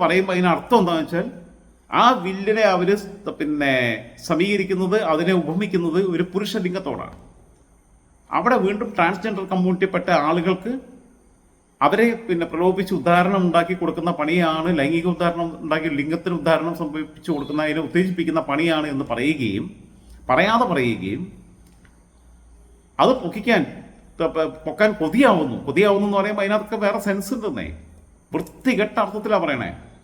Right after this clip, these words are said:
തോന്നിവാസികൾ. അതുകൊണ്ട് ഓഡിയൻസ് അല്ലേ ഇരിക്കില്ല. ആ ചിരികൾ നിങ്ങൾ, പിന്നെ, ഒന്നുകൂടി പ്ലേ ചെയ്ത് കേട്ടാൽ മതി. ആ ചിരി എന്ന് പറഞ്ഞു കഴിഞ്ഞാൽ അല്ലാതെ എഡിറ്റ് ചെയ്ത് കയറ്റിയിട്ടുള്ളതാണ് ഈ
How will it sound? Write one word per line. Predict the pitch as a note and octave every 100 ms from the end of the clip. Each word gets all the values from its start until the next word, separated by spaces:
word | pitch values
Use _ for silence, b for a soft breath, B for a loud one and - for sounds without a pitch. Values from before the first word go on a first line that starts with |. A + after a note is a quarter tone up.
| _ _ - _ _ _ _ _ _ _ _ _ _ _ _ _ _ _ _
തോന്നിവാസികൾ. | E3+ E3 D#3+ D3+ C3 F#2 D#2 - - - - _ _ _ _ _ _ _ - -
അതുകൊണ്ട് | - G#3+ G3 G3+
ഓഡിയൻസ് | A#3 A#3
അല്ലേ | A#3+ A#3
ഇരിക്കില്ല. | G3 F#3+ F#3
ആ | G3
ചിരികൾ | F#3 A3 A3+ G3 F#3
നിങ്ങൾ, | G#3 A3 G#3 F#3+ F3+
പിന്നെ, | F#3 F3+ F3 E3+
ഒന്നുകൂടി | F#3 G#3+ G#3+
പ്ലേ | G3+
ചെയ്ത് | G3+
കേട്ടാൽ | G3+ F3+
മതി. | D3+ D#3+
ആ | F#3
ചിരി | G3 F#3 G#3
എന്ന് | G3+
പറഞ്ഞു | G3 F#3+ F#3+ F#3+ F#3+ F#3+ F#3
കഴിഞ്ഞാൽ | F3+ G3 G3+ D#3+
അല്ലാതെ | E3+ F#3 F#3
എഡിറ്റ് | E3+ F3+
ചെയ്ത് | G3 G3+
കയറ്റിയിട്ടുള്ളതാണ് | F#3 G#3 D#3+ A#2 C#2 - - - _ _ _ - _ _ _
ഈ | -